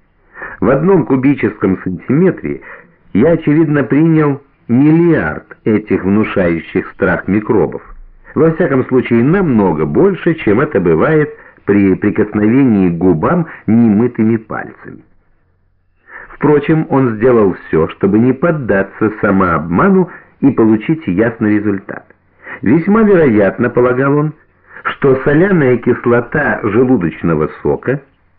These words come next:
так повредит микробы, что они уже не смогут быть возбудителями болезни.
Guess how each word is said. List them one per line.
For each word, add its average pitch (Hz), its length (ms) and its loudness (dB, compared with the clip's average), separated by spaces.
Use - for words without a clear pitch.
так 127 340 -4
повредит 101 720 0
микробы, 110 560 0
что - 240 -2
они 104 240 2
уже 101 220 2
не 147 180 2
смогут 156 460 0
быть 92 300 0
возбудителями 92 840 0
болезни. 78 540 -2